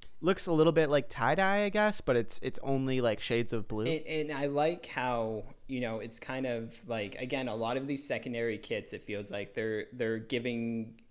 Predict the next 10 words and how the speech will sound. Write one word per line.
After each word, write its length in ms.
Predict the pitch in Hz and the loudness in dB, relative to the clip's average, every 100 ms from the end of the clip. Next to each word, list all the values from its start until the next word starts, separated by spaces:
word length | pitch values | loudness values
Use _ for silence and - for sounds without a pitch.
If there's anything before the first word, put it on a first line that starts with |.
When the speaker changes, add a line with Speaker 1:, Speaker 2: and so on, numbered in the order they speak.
| - | -4
Speaker 2:
inspiration 680 | 139 135 139 120 110 107 104 | -4 -2 0 2 0 -4 -6
to 120 | 101 | -6
someone, 320 | 101 90 90 95 | -6 -6 -4 -4
either 260 | 107 110 | -2 -2
right, 300 | 101 104 120 - | -2 -2 -2 -2
you 100 | 123 | -4
know, 160 | 113 | -4
right 240 | 101 113 120 | -2 -2 0
or 80 | 113 | -2
wrong, 380 | 113 107 101 | -2 -2 -4